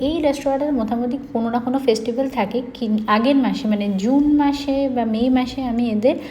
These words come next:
সুশি ফেস্টিভ্যালে গেছিলাম, আর জুলাই মাসে গেছি আমি এদের ডিমসাম ফেস্টিভ্যালে। Generally ডিমসাম আমার খুব পছন্দ, মানে মোমোর ভাইরা ভাই তো এরা, মোমো, ডিমসাম, তারপরে সুইমাই, এগুলো চলতেই থাকে,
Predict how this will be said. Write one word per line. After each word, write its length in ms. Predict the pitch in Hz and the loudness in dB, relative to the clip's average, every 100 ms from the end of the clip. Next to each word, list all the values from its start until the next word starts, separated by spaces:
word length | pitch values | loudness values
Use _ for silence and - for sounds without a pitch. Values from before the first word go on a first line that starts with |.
| - - | -16 -16
সুশি 360 | - 277 277 277 | -2 0 2 4
ফেস্টিভ্যালে 580 | 233 - 220 202 196 | 2 2 -4 -2 -2
গেছিলাম, 500 | 185 175 - 220 302 - | -2 -4 -4 -4 -4 -4
আর 400 | 254 214 202 202 196 | 0 0 0 0 2
জুলাই 320 | 214 202 202 | 4 4 2
মাসে 280 | 202 196 202 | -2 -4 -4
গেছি 340 | 190 - 220 | -4 -4 -4
আমি 280 | 202 220 240 | -2 0 -2
এদের 240 | 226 294 - - - - | -2 -2 -2 -10 -18 -2
ডিমসাম 440 | 269 240 233 202 | 2 2 0 0
ফেস্টিভ্যালে। 520 | 196 190 - 190 180 214 202 | 0 -2 -4 -4 -4 -6 -4
Generally 580 | 196 185 202 233 233 233 | -2 0 2 2 2 2
ডিমসাম 440 | 220 214 233 233 | 2 0 0 -2
আমার 220 | 226 240 | -2 -4
খুব 260 | 240 294 285 | -2 -2 0
পছন্দ, 480 | 240 214 - 202 226 320 - - - | 0 0 -2 -2 -4 -6 -12 -18 -6
মানে 180 | 226 302 | 0 2
মোমোর 400 | 311 233 233 269 | 4 4 4 2
ভাইরা 340 | 240 208 196 202 | 4 4 4 4
ভাই 200 | 190 190 | 2 2
তো 80 | 285 | 2
এরা, 240 | 359 381 - - - - | 2 -2 -6 -12 -10 0
মোমো, 420 | 240 233 226 226 | 2 2 2 2
ডিমসাম, 680 | 226 208 214 220 214 220 - - - - - | 2 2 2 0 2 2 0 -10 -16 -8 -2
তারপরে 340 | 196 196 208 | -2 0 -2
সুইমাই, 760 | - 247 240 226 214 214 214 220 - - | 2 2 4 2 2 2 2 -2 -6 -4
এগুলো 540 | 202 190 214 233 233 233 - - - - - - | -2 0 4 4 2 -2 -8 -18 -18 -16 -16 0
চলতেই 440 | 226 190 202 202 | 2 4 4 2
থাকে, 340 | - 180 214 | 0 -6 -8